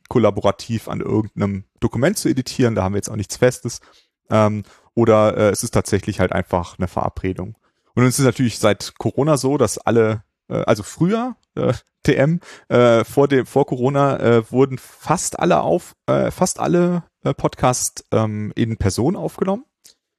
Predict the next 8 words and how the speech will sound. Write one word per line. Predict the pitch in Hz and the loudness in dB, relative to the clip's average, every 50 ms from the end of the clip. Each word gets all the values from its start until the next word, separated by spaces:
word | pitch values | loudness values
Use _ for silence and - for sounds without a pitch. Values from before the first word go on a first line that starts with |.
| _ | _
Da | - 113 | 0 0
haben | 110 123 127 | 0 2 2
wir | 113 110 95 | 2 2 2
uns | 104 113 110 - | 0 -4 -6 -4
irgendwo | - 110 113 107 - 104 | -4 -4 -4 -2 -4 -4
getroffen, | 98 - - 143 156 - - 175 165 170 170 160 127 | -4 -2 0 0 0 0 -2 -6 -6 -6 -6 -6 -4
haben, | 123 113 113 110 107 107 107 104 - | -4 -4 -4 -4 -6 -6 -8 -8 -8
äh, | - 101 98 | -6 -6 -6